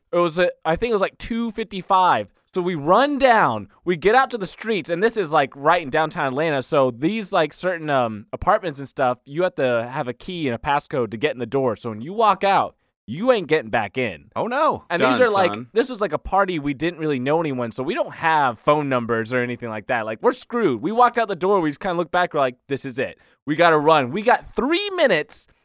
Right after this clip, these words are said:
Speaker 1: to get to this Marta. So we just booked it. So one of them, someone, I forget who it was, couldn't walk, so we had to literally pick him up.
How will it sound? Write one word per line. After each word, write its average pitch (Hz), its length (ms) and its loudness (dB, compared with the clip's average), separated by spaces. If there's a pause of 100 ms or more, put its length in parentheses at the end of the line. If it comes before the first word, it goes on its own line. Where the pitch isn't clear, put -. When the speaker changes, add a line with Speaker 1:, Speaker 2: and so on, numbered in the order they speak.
Speaker 1:
to 208 100 -8
get 220 260 2
to 214 100 -4
this 190 200 -2
Marta. 147 420 -2 (260)
So 277 120 -2
we 285 120 -2
just 202 240 2 (100)
booked 226 280 2
it. 110 180 -4 (240)
So 220 100 -6
one 277 160 4
of 277 100 4
them, 233 200 4
someone, 240 420 2
I 175 60 0
forget 214 300 -2
who 214 100 -2
it 170 60 -10
was, 185 260 2
couldn't 226 360 -6
walk, 175 360 4
so 175 100 -10
we 165 100 -2
had 170 100 -2
to 165 80 -2
literally 185 360 0
pick - 340 -8
him 190 220 -4
up. 160 300 0